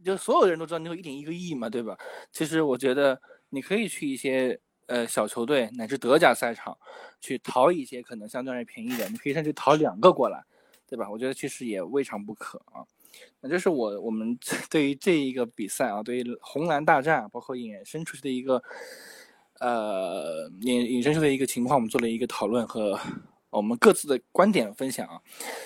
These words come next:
那接下来我们要来说一下最后一场比赛，这一轮英超里面最后一场比赛就是曼联打狼队。呃，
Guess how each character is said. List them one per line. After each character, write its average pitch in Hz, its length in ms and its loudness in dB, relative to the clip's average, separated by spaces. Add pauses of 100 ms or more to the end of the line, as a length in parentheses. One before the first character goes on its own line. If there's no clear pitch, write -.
(140)
那 214 80 6
接 233 100 8
下 294 80 12
来 294 100 10
我 190 60 10
们 165 140 4
要 170 80 6
来 165 100 0
说 196 180 -2
一 185 80 -4
下 160 220 -4
最 208 180 -2
后 185 220 -4
一 165 40 -4
场 139 180 -12
比 110 100 -14
赛， 101 260 -10
这 202 120 -6
一 220 100 -4
轮 135 180 -6
英 135 220 -14
超 - 280 -6
里 139 100 -10
面 107 120 -12
最 143 140 -8
后 135 80 -8
一 120 40 -10
场 120 140 -20
比 113 120 -20
赛 107 100 -20
就 120 100 -20
是 123 260 -14
曼 143 260 -4
联 113 180 -16 (180)
打 107 260 -8
狼 101 300 -14
队。 143 300 2 (1160)
呃， 214 920 6